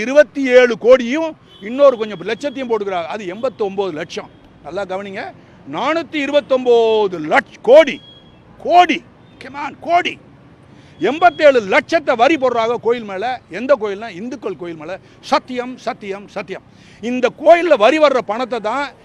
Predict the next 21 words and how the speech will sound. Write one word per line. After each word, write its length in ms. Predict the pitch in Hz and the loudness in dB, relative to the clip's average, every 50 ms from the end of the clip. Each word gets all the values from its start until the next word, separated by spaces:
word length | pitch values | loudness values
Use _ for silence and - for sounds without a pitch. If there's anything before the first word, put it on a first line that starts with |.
| - - | -6 -2
ஹெச் 240 | 214 254 - 311 | -2 -2 0 0
ஆர் 100 | 320 302 | 0 0
என் 120 | 285 269 208 | 0 -2 -4
சி 60 | 214 | -10
டிபார்ட்மெண்ட்ல 640 | 208 226 180 262 262 233 190 214 208 196 202 220 240 254 247 214 - _ _ 165 190 247 | -12 -8 -6 -6 -6 -6 -6 -12 -14 -8 -4 -2 -2 -2 -2 -6 -12 _ _ -8 -6 -4
நிர்வாக 500 | 277 302 311 311 311 302 311 277 285 - - | -4 -2 2 4 4 4 4 2 0 0 0
ஃபண்டுன்ற, 440 | 220 269 285 269 269 254 233 233 214 202 196 | 0 -2 0 -2 -4 -4 -4 -4 -2 -2 -2
அட்மினிஸ்ட்ரேஷன் 600 | 247 233 311 339 311 202 269 262 269 226 226 190 | -4 -4 -4 -6 -4 -2 -2 -2 0 -2 -6 -6
ஃபண்டுன்னு 300 | 214 208 208 185 180 196 | -8 -8 -8 -6 -2 -2
வச்சு 320 | 262 - - 320 226 - - _ _ - | -2 0 0 0 0 0 -4 _ _ -8
அவங்களுக்கு 380 | - 254 247 240 233 202 - 202 | -6 -6 -4 -4 -6 -4 -4 -6
சம்பளம், 340 | 240 254 254 240 233 214 165 | -4 -2 -2 -2 -2 -4 -4
பென்ஷன், 360 | 202 240 262 220 226 262 247 | -4 -6 -6 -4 -6 -6 -4
அது 240 | 220 208 226 254 254 | -4 -4 -4 -4 -6
இதுன்னு 260 | 233 226 254 220 202 | -8 -8 -8 -10 -10
கொடுக்குறாங்க. 340 | 214 208 202 196 170 143 - _ _ - _ _ _ - | -12 -8 -6 -6 -6 -6 -12 _ _ -20 _ _ _ 0
கோயில்ல 500 | 180 220 262 285 302 302 294 277 247 202 214 | 6 8 8 8 8 4 0 0 0 0 0
வேலை 160 | 254 277 277 254 | 0 0 2 2
பார்க்குறவங்களுக்கு 600 | 247 233 202 233 233 226 226 226 220 196 156 175 | 2 0 2 0 -4 -6 -6 -8 -8 -6 -6 -6
சம்பளத்தையும் 420 | 190 208 226 233 190 254 269 262 247 | -4 -2 -4 -4 -2 -4 -6 -6 -6
கொடுத்து 340 | 247 214 180 247 226 160 | -8 -4 -2 -2 -2 -2